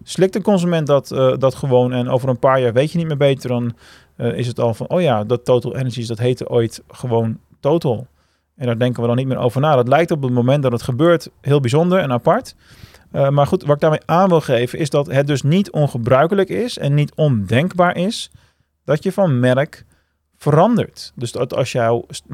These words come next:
huidige merkstrategie niet werkt, eh, dat je ook, eh, ja, dat overboord kan gooien of in ieder geval zo kan draaien dat je een, eh, een e-commerce merk in handen hebt straks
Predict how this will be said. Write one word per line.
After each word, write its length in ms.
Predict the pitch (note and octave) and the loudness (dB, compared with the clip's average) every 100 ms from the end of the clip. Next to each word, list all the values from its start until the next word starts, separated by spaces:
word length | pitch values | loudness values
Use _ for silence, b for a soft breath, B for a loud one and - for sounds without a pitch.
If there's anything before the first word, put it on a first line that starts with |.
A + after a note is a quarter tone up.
| B2 | 0
huidige 420 | A#2 C#3+ G#3+ C#3 | 2 2 2 -2
merkstrategie 600 | C3 C#3 - F3 D3 B2+ | 0 0 -2 -6 -4 0
niet 180 | C3+ A2+ | 0 0
werkt, 440 | A#2 E3 B3 - b b b b b | -2 -2 -4 -12 b b b b b
eh, 240 | - C#3+ C3+ | -6 -2 0
dat 180 | C#3 C3+ | 0 0
je 100 | - | 0
ook, 240 | C3 C3+ | 0 0
eh, 340 | - C3+ B2+ B2 A#2 | -2 0 2 0 -2
ja, 160 | A#2+ | -2
dat 200 | A#2 B2+ | 0 0
overboord 560 | D3 B2+ A#2+ D#3+ G3 - | 0 0 2 2 2 2
kan 280 | F3 F3 D3+ | 2 2 0
gooien 440 | B2+ A#2+ C3+ D3+ | 2 2 2 0
of 240 | C3+ - - - | -2 -4 -14 -6
in 180 | D3 | 0
ieder 140 | F3 F#3+ | 2 2
geval 200 | C#3 B2 | 0 2
zo 160 | D3+ | 2
kan 220 | F#3+ C#3 A#2+ | 2 0 2
draaien 520 | B2+ G3 C3+ A#2 A3+ B B B _ | 4 4 2 -2 -6 B B B _
dat 180 | - A#2+ | -4 -4
je 160 | C#3 - | -4 -2
een, 200 | B2 A#2 | -4 -4
eh, 180 | B2 A#2+ | -4 -2
een 140 | C#3 | -2
e-commerce 520 | C#3+ F#3+ D#3 C#3+ A#2+ A#2+ | 0 0 0 0 0 0
merk 260 | C#3 D3 | 2 0
in 180 | - C3 | -2 -4
handen 320 | A2 C3 C3 | -2 -2 0
hebt 180 | B2 B2 | -2 -4
straks 460 | - B2 A#2 - | -4 -2 -2 -6